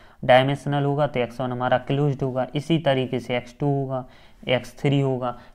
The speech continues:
ये हम क्रिया क्या करते जाएंगे, रिपीट करते जाएंगे।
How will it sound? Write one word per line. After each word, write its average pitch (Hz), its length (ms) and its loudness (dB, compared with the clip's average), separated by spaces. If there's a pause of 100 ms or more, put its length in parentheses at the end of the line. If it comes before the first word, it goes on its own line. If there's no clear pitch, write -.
ये 151 120 0
हम 135 160 -2
क्रिया 135 400 -2
क्या 139 180 0
करते 143 360 -4
जाएंगे, 143 320 -4
रिपीट 117 360 -4
करते 127 360 -4
जाएंगे। 117 420 -8